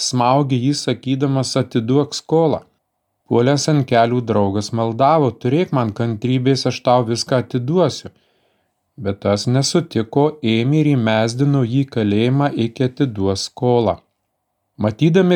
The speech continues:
kas nutiko, kiti tarnai labai nuliūdo. Jie nuėjo ir papasakojo valdovui, kas buvo įvykę.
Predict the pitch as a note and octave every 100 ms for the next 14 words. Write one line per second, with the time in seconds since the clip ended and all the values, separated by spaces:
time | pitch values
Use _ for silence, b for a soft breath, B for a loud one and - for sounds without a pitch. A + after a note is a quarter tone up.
0 | E3+ F3+ - F#3 E3 G#2 G#2 C3+ B2+ B2+
1 | - F#3 F#3 F3 C#3 G#2 G#2+ G#2+ G#2 A#2+
2 | A#2 A2+ B2+ F3 F3+ A2+ G2 B2 D3 D3+
3 | G#2+ G#2 A2+ C#3+ D3+ E3+ E3 F#3+ G3 -
4 | D3 A2+ A2 A2 A2 A2+ G#2+ A2 A2 C3+
5 | C#3+ G#2+ G2 G#2 A#2+ A2+ G2 G2 G#2 B2
6 | -